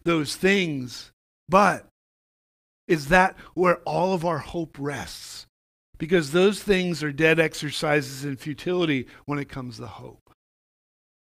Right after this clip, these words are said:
But when it comes to true living hope, Jesus is the only place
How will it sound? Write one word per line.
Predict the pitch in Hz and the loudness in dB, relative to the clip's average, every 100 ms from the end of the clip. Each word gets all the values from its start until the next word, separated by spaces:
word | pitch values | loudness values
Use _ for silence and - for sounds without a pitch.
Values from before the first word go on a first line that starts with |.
| _ | _
But | - 170 - - - | -2 -2 -2 -14 -4
when | 160 | 0
it | 170 165 | 0 0
comes | 180 185 180 - - - | 2 4 2 -4 -10 -12
to | - | -6
true | 156 - - 190 | -4 -4 -2 -2
living | 180 160 165 170 147 | 0 0 2 0 -2
hope, | 117 131 131 - - - | -4 -4 -6 -10 -20 -8
Jesus | 151 160 147 135 | -4 -4 -4 -8
is | 131 | -10
the | 123 139 | -4 -4
only | 131 135 | -2 -6
place | 131 127 120 117 - | -8 -10 -10 -10 -14